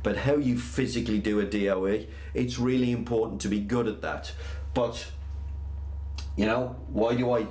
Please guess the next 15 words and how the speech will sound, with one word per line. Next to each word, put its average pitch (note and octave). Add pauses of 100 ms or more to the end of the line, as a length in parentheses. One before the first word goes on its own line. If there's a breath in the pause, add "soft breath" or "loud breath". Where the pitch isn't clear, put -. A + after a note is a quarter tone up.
(140)
why G#2
do B2
I A#2+
use B2
statistics? - (440 loud breath)
Because D#3
it D3
helps C#3+
me C#3
to C3
make B2+
more A2
money. A#2 (340 loud breath)
That's B2+
why. F#2